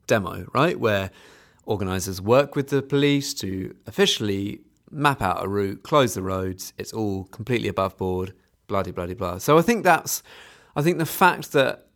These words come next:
many thousand people turned up to do that is significant and interesting. And there, there were people, you know, I had friends there who were not activist-y types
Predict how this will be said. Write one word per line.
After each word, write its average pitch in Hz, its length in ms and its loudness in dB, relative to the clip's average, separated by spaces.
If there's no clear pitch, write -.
many 139 460 2
thousand 120 600 -2
people 107 480 -8
turned 107 320 -4
up - 220 -4
to 113 100 -8
do 113 180 0
that 95 320 -4
is 98 640 -2
significant 113 640 -4
and 101 140 -6
interesting. 101 600 -8
And 98 160 -6
there, 95 360 -6
there 113 180 -2
were 120 80 -2
people, 175 500 -2
you 320 60 -6
know, - 140 -6
I 110 80 -2
had 143 160 -4
friends 185 400 -2
there - 180 -4
who 107 140 -4
were 110 80 -2
not 127 320 -2
activist-y 107 760 -10
types - 580 -8